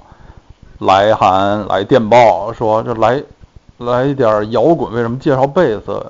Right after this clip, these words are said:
就没有摇滚？你不让我摇滚，不行啊！”所以我们今天来介绍一首白人的摇滚乐，其中贝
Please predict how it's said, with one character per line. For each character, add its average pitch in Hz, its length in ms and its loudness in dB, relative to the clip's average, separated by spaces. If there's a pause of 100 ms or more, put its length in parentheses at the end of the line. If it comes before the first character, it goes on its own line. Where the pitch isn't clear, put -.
(100)
就 117 120 -10
没 113 120 -6
有 135 80 -4 (280)
摇 120 160 -2
滚？ 147 360 -4 (360)
你 120 280 -8
不 107 180 -2
让 139 220 2
我 92 180 -2
摇 87 60 -10 (200)
滚， 117 180 -6 (640)
不 123 140 -2
行 104 160 -4 (680)
啊！” - 320 -6
所 110 120 -2
以 - 20 2
我 107 100 2
们 101 120 -6
今 113 120 -6
天 113 160 0
来 107 320 0 (380)
介 - 100 -6
绍 107 160 2
一 104 40 -2
首 104 100 -2
白 117 320 4
人 123 380 4
的 104 420 2 (280)
摇 110 140 2 (140)
滚 123 260 -4
乐， 104 380 -4 (880)
其 107 160 -8
中 104 300 -2
贝 107 220 0